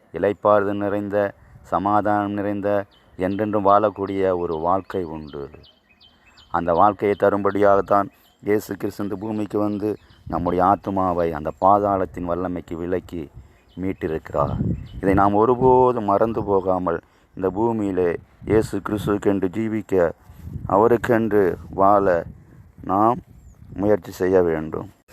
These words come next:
ஆனால் இந்த உலகில் வாழ்கிற அநேகர் தங்களுடைய வாழ்க்கையில் அந்த நித்தியத்தை குறித்து, அஹ்,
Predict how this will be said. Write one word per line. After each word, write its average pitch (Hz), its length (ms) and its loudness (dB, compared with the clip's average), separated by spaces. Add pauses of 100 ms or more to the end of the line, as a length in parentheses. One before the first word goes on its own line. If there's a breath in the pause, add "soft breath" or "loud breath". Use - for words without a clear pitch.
(640 loud breath)
ஆனால் 107 500 4
இந்த 98 240 0
உலகில் 104 320 0
வாழ்கிற 92 420 -2
அநேகர் 90 500 -4 (500 soft breath)
தங்களுடைய 87 440 -4
வாழ்க்கையில் 90 720 -6 (500)
அந்த 82 280 -6
நித்தியத்தை 98 640 2
குறித்து, 98 640 -4 (640)
அஹ், 76 260 -10